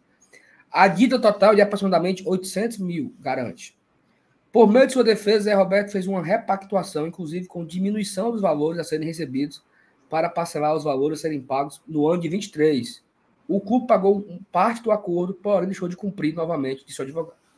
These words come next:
Com isso, foi solicitada a rescisão indireta de contrato, baseado na Lei Geral do Esporte, já que o atraso são superiores a dois meses. Segundo a defesa do atleta, existem atrasos de mais de um ano.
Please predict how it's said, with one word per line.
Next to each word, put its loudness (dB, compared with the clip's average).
Com 6
isso, 2
foi 2
solicitada 0
a 2
rescisão -2
indireta 0
de -6
contrato, -2
baseado -4
na -6
Lei -4
Geral -4
do -14
Esporte, -8
já 4
que -4
o 4
atraso 2
são -6
superiores -6
a -4
dois -6
meses. -2
Segundo -4
a 2
defesa -4
do -2
atleta, -2
existem -4
atrasos 0
de -8
mais -4
de -4
um -2
ano. -2